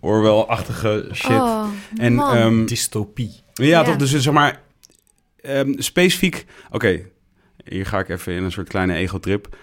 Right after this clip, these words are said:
Speaker 1: Ik, eh, ik heb op een gegeven moment een, een, een liedje, een, ge-, een, eh, liedje gemaakt. Dat heet Ambiance. Dat is een liedje samen met Styx, voormalig opgezwollen rapper Styx. En dat liedje, eh, in dat liedje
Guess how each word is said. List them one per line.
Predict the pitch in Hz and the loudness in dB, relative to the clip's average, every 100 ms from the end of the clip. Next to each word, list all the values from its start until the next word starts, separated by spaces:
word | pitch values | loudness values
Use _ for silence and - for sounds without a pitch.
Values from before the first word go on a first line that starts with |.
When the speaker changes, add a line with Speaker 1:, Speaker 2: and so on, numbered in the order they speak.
| - _ _ - | -20 _ _ -2
Speaker 1:
Ik, | 113 127 | 0 2
eh, | - 113 | 2 2
ik | |
heb | 120 113 | 2 2
op | 120 | -2
een | - | -2
gegeven | - - 120 117 | -4 0 0 2
moment | 117 - _ _ - - - | 0 -2 _ _ -20 -16 -14
een, | - 104 104 - | -4 -2 0 0
een, | 98 90 - | 2 0 0
een | - 95 | 0 2
liedje, | 104 135 151 175 202 - _ _ _ | 4 4 4 2 -2 -12 _ _ _
een, | - 90 - - - | -10 -8 -10 -16 -18
ge-, | - - - - - | -14 -10 -8 -10 -12
een, | - 90 85 | -6 -2 0
eh, | 76 78 | -2 -2
liedje | 90 110 123 | 0 2 2
gemaakt. | 104 101 139 | 2 2 2
Dat | 101 95 | 0 0
heet | 90 - | 0 2
Ambiance. | 98 98 87 107 98 | 4 6 4 2 0
Dat | 90 | 0
is | |
een | 92 | 2
liedje | 92 90 | 2 0
samen | 98 90 90 | 0 4 2
met | 85 | 0
Styx, | - 92 - - - | 0 0 0 -8 -12
voormalig | - - 87 87 87 - | -18 -6 0 2 0 -2
opgezwollen | - - - 87 76 - - | -10 -8 -2 0 -2 -4 -6
rapper | - 90 90 82 - | -4 -2 -2 -4 -4
Styx. | - 117 - - - - | -2 -2 -2 -14 -18 0
En | 107 | 2
dat | 117 - | 4 2
liedje, | 101 117 110 71 | 0 0 0 -2
eh, | - 101 101 95 - 117 | -6 -4 -2 -2 0 2
in | 131 | 4
dat | 127 | 4
liedje | 131 143 110 - | 4 4 2 0